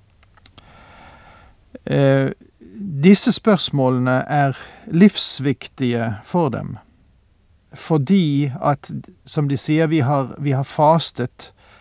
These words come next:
og vi har grått, og vi har stått i, men det kommer ingen velsignelse av det. Det ser ikke ut til at Gud svarer.» Men det burde han jo gjøre,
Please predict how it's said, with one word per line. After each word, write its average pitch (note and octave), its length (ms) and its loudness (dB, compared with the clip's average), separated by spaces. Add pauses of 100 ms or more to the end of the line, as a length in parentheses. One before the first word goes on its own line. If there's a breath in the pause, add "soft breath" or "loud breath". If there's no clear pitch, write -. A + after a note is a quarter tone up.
(320 soft breath)
og C3+ 100 -2
vi D3 80 2
har D3 120 2
grått, - 680 -6 (580)
og C3+ 100 -6
vi C#3+ 60 0
har C3+ 80 -2
stått - 380 -2
i, A#2 260 -2 (1000)
men C#3+ 120 0
det D#3+ 100 4
kommer E3 240 2
ingen D#3+ 180 0
velsignelse C3+ 580 -2
av C3+ 100 0
det. A2 140 -4 (420)
Det C3+ 100 -4
ser F#3+ 200 2
ikke D3+ 200 -4
ut E3 220 0
til C#3 280 -2
at B2 180 -4
Gud C3 480 -4 (100)
svarer.» C#3 580 0 (1500)
Men D#3 140 -2
det F#3 180 6
burde F3+ 320 6
han D#3+ 140 6
jo C3+ 100 2
gjøre, C#3+ 440 0